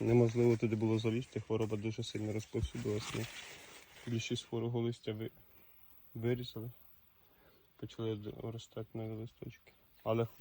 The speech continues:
бу-, хворіє набагато більше. Це в нас кукуруза від Сингенти, бондюелька. Ну, принаймні,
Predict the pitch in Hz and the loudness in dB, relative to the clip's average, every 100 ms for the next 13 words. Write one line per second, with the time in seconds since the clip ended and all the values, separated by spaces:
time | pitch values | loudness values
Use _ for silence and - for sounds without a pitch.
0 | - 117 117 - - 123 123 120 113 120 | -8 -2 -2 -4 -4 0 2 0 0 -4
1 | 123 113 117 123 - - - - - - | -6 -6 -8 -8 -12 -18 -18 -18 -20 -20
2 | - - - - - - - - - - | -20 -20 -20 -20 -20 -20 -20 -18 -18 -20
3 | - - - - - - - - - - | -18 -14 -12 -12 -16 -16 -16 -18 -20 -20
4 | - - - - _ - 131 123 - 127 | -20 -18 -18 -18 _ 0 4 4 2 -2
5 | - 135 131 131 131 - 123 - 131 127 | 2 2 2 0 -2 -4 -6 0 2 2
6 | 123 123 - 135 123 123 127 123 123 - | 2 0 -2 -4 0 2 2 2 0 -4
7 | 131 - _ _ _ - - - - - | -10 -12 _ _ _ -20 -20 -20 -20 -20
8 | _ _ - _ - _ _ _ _ _ | _ _ -20 _ -20 _ _ _ _ _
9 | 139 135 135 127 120 113 | 0 4 4 6 6 4